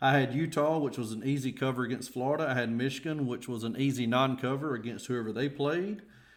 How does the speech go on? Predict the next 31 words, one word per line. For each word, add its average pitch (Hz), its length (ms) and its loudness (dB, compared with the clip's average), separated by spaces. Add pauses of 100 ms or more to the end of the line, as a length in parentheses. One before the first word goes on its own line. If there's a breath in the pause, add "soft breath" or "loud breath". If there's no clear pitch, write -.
(160 soft breath)
You 127 120 0
had 131 240 4
Wisconsin 170 760 0
that 139 360 0
didn't 165 280 -2
cover, 170 280 0
and 151 100 -2
you 139 60 2
had 123 160 0
Florida 127 240 0
State 139 300 0
that 135 100 -8
was 123 160 -4
an 117 100 -2
easy 120 280 -2
cover. 123 420 -2
So, 113 580 -4
uh, 160 200 -4
two 165 260 0
and 151 160 0
two, 156 200 2
you're 143 200 0
paying 143 320 2
juice 131 320 0
this 135 160 -6
week. 127 240 -2
We'll 135 140 -2
try 135 160 0
to 117 80 -6
do 120 160 -4
better 113 400 -4